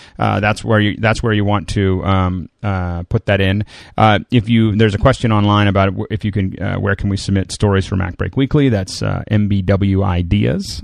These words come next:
Um, and, um, you can also submit, uh, ideas for twip at twip Ideas.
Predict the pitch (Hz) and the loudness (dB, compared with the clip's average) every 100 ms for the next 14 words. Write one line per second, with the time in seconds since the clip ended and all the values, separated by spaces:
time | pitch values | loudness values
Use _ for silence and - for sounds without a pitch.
0 | - 98 90 92 92 98 95 92 90 95 | -10 -6 -4 -6 -6 -4 -2 -2 -2 -2
1 | 90 87 - - - 110 113 110 101 107 | -2 -6 -10 -14 -2 2 4 2 2 0
2 | - 110 101 101 - - - 101 92 90 | 0 0 0 0 -6 -20 -6 -4 -2 -4
3 | - 95 98 90 104 104 98 - 104 90 | -6 -2 0 2 2 2 0 -2 -2 -2
4 | - - 190 - - - - - _ _ | -4 -2 0 0 -4 -10 -14 -20 _ _
5 | 113 104 - - - 139 117 90 87 82 | 2 2 0 -8 -4 0 2 0 0 -4
6 | 90 110 - | -6 -8 -14